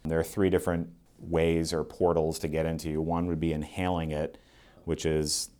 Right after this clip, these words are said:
what happened with folks in the mail, um, which is the most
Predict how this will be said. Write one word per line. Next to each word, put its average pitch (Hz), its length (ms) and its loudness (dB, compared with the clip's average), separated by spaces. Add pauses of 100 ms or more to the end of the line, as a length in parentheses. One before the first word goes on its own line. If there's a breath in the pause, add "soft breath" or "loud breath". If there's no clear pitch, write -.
(160)
what 80 160 0
happened 80 360 0
with 80 140 -2
folks 80 340 -2
in 78 100 -4
the 76 80 -2
mail, 78 520 -2 (400 loud breath)
um, 78 200 -4
which 78 180 -6
is 78 300 -4 (200)
the 80 140 -4
most 82 640 0